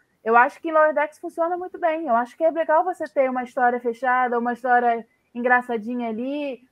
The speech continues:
mas que, claro, ela depois vai ter alguma consequência depois. E eu acho que também vai funcionar legal pra Strange New Worlds, porque tem também um, em Strange New Worlds vai ter uma questão toda de nostalgia, você,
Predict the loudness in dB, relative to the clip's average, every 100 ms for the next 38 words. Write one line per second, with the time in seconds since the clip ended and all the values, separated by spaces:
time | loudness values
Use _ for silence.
0 | -10 -10 -10 -6 -2 0 0 -2 -2 -6
1 | -4 -4 -2 -4 0 0 2 -2 -4 -6
2 | -6 -12 -10 -10 -8 -8 -6 0 2 0
3 | -4 _ _ _ -2 2 4 4 0 -4
4 | -2 -2 -4 -8 -6 -2 -2 -2 0 2
5 | 2 2 0 0 -2 -6 -6 -6 -6 -4
6 | -4 -4 -8 _ _ _ -14 -8 -6 -4
7 | -6 -4 -4 -2 -4 -4 -4 -2 -2 -2
8 | -4 -4 -6 -4 -2 0 0 -4 -4 -4
9 | -4 -6 -8 -8 -4 -4 -2 -2 -2 -4
10 | -6 0 0 0 -2 -8 -6 -4 -4 -6
11 | -10